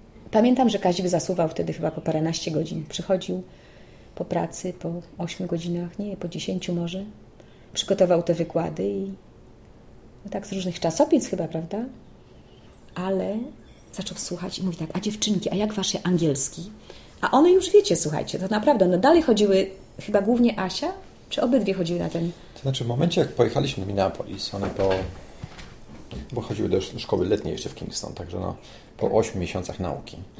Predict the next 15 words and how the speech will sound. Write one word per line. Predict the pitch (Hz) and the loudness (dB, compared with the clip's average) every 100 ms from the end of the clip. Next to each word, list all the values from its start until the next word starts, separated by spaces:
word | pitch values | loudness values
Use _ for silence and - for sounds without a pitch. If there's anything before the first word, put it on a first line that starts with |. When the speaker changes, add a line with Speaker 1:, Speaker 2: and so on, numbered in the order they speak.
| - - - - | -16 -18 -20 -8
Speaker 2:
już | 135 | -2
były | 139 165 | 2 4
na | 135 127 117 - - - - - | 4 2 0 -6 -14 -20 -12 -4
granicy | 107 127 170 - | -2 0 0 -2
tego, | - 127 98 | -2 0 -2
żeby | 104 117 | -4 -4
nie | 123 | -2
brać | 123 117 - | -2 -2 -6
specjalnego | - - 117 117 113 | -8 -6 -4 -4 -4
angielskiego | 110 110 - - - | -4 -6 -6 -6 -6
w | - | -8
tym | - - 90 - - 85 | -10 -12 -12 -16 -14 -12
Ma-, | - 87 | -10 -8
Minneapolis, | 87 82 - - - | -8 -8 -10 -10 -10
nie? | 123 | -10